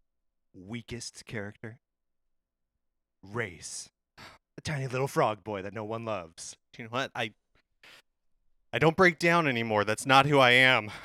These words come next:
Speaker 2: I'm, had my tear ducts removed.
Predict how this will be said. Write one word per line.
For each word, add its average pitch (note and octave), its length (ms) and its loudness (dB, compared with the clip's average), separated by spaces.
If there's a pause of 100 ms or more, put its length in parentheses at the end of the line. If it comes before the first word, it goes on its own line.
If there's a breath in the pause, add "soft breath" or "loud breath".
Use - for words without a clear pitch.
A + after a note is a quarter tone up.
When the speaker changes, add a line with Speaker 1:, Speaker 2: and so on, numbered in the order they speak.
(200 loud breath)
Speaker 2:
I'm, G#2+ 280 -4 (960 loud breath)
had B2+ 140 0
my A#2+ 200 4 (140)
tear E3 220 2
ducts C#3 340 4
removed. B2+ 480 2